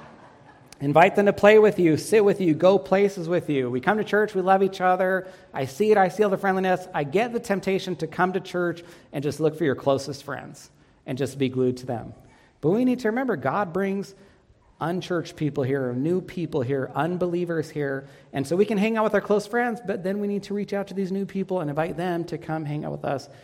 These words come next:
with our close friends. We need to invest in them, talk to them, be sensitive to them.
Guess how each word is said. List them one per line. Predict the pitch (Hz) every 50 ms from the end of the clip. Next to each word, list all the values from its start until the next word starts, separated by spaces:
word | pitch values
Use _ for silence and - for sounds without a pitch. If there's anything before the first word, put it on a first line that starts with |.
| - - _ _ -
with | 135 139 -
our | 139 123
close | 123 - 151 147 143 143
friends. | - 143 139 131 120
We | 123 131
need | 131 123
to | 135
invest | 143 143 131 143 147 165 165 - -
in | 175 160
them, | 151 147 139 135 135 123
talk | - - 143 165 160 -
to | - 151
them, | 147 143 135 131
be | 123 131 131
sensitive | 127 - 160 160 170 165 - 151 143 123 -
to | - 160 160
them. | 151 139 120 117 127